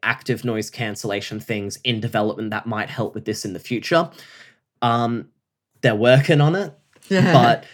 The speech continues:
Speaker 2: Yeah.
Speaker 1: there's a lot of, like, just literally
Speaker 2: We're working on a lot of
Speaker 1: physical
Speaker 2: things, eh?
Speaker 1: limitations of,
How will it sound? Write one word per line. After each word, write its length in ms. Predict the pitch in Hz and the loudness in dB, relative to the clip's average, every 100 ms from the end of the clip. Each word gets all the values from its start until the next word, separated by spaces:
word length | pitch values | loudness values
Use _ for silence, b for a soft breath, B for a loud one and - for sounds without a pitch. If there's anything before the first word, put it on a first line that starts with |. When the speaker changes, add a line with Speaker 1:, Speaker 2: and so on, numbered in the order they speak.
| B | B
Speaker 2:
Yeah. 80 | 127 | 4
Speaker 1:
there's 260 | 139 139 160 | 6 6 6
a 100 | 151 | 8
lot 240 | 139 143 | 8 10
of, 180 | 143 135 | 8 6
like, 240 | 151 131 - | 6 6 4
just 240 | 139 - | 0 4
literally 600 | 135 123 127 123 117 110 - | 2 4 2 2 0 -4 -2
Speaker 2:
We're 140 | 135 | 0
working 40 | |
on 60 | 127 | 0
a 40 | |
lot 100 | 123 120 | -2 2
of 40 | |
Speaker 1:
physical 540 | 156 143 - 143 135 | 2 2 4 6 6
Speaker 2:
things, 120 | 131 135 | 4 6
eh? 20 | |
Speaker 1:
limitations 1120 | 151 139 117 143 127 - 139 139 151 147 - - 123 | 6 6 6 6 6 4 2 4 2 0 -6 -2 2
of, 720 | 117 117 117 110 110 - | 4 4 2 0 -6 -14